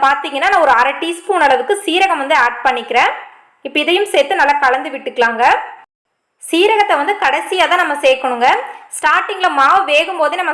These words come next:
சேர்த்துட்டோம் அப்படின்னம்னா மாவோட கலர் வந்து நமக்கு மாறிடும். அவ்வளோதான். இப்ப நல்லா கலந்து எடுத்தாச்சு. இதை வந்து இப்ப ஒரு துணி மேல வந்து நான் போட்டுக்கிறேங்க. நீங்க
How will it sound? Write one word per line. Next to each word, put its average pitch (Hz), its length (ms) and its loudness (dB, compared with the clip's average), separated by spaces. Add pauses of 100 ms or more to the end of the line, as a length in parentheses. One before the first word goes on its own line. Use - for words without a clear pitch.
(100)
சேர்த்துட்டோம் 294 420 2
அப்படின்னம்னா 247 500 0 (300)
மாவோட 349 380 4 (120)
கலர் 285 280 0
வந்து 285 180 -6
நமக்கு 285 220 -8 (100)
மாறிடும். 262 480 0 (840)
அவ்வளோதான். 254 380 2
இப்ப 349 160 -2
நல்லா 254 160 2 (100)
கலந்து 262 300 0
எடுத்தாச்சு. 233 540 -2 (1600)
இதை 349 180 2
வந்து 339 220 -2
இப்ப 320 200 0 (120)
ஒரு 302 120 2 (100)
துணி 349 240 -4
மேல 330 200 2
வந்து 302 160 -2
நான் 269 160 0
போட்டுக்கிறேங்க. 240 500 0 (600)
நீங்க 320 140 0